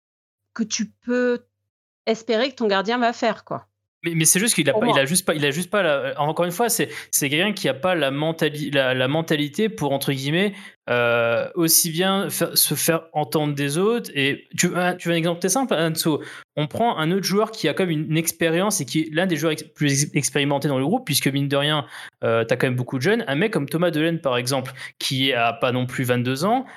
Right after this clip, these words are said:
Speaker 2: euh, il a, lui, il a eu plutôt une attitude de quelqu'un qui est timide. Donc c'est pas lui, tu vois, il pourrait très bien, mais tu vois, vu qu'il est assez timide par son caractère, c'est pas lui qui va des fois, euh, remettre les choses en place.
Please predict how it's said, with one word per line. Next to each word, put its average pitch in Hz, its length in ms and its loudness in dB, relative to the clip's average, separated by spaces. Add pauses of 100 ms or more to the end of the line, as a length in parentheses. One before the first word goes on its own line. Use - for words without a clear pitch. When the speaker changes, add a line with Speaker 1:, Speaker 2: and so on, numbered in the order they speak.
(160)
Speaker 2:
euh, 120 440 2
il 147 140 0
a, 147 320 -2
lui, 196 160 0
il 185 80 2
a 143 80 2
eu 151 140 -6
plutôt - 200 -4
une 151 80 0
attitude 160 300 -2
de 139 80 0
quelqu'un 160 240 -2
qui 143 140 -4
est 127 60 -2
timide. 202 440 0
Donc 143 160 0
c'est - 180 0
pas 185 220 2
lui, 220 500 0 (680)
tu 175 100 -2
vois, 208 180 4
il 147 160 -6
pourrait 196 300 2
très 190 180 -2
bien, 175 360 0 (100)
mais 151 280 0
tu - 100 -6
vois, 214 180 2
vu 180 320 -2
qu'il 147 200 -2
est 143 100 4
assez - 180 0
timide 208 420 0 (380)
par 123 160 0
son 123 140 -2
caractère, 185 520 0 (220)
c'est - 200 0
pas 135 120 4
lui 175 180 2
qui 165 160 0
va 131 160 4
des 135 100 -2
fois, 147 140 -2
euh, 127 720 2
remettre 139 300 0
les 143 80 2
choses 143 160 0
en 175 80 0
place. 226 280 2